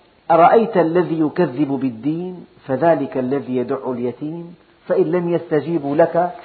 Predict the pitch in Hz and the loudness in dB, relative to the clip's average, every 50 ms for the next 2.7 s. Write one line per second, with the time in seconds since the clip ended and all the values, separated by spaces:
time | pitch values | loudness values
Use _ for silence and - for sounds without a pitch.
0 | - - - - - 190 156 151 160 160 156 156 156 - 156 147 143 143 139 143 | -20 -20 -12 -2 2 2 4 4 4 4 2 2 2 0 -4 -4 -2 -2 0 2
1 | 139 135 135 131 - - 143 131 135 143 127 151 147 143 143 135 135 147 147 - | 2 2 0 -2 -2 -4 -4 -2 0 0 0 0 0 -2 -2 -4 -4 -6 -8 -8
2 | - 147 - 147 151 160 165 - - - - 107 101 | -8 -6 0 4 6 8 8 8 6 2 -2 -4 -12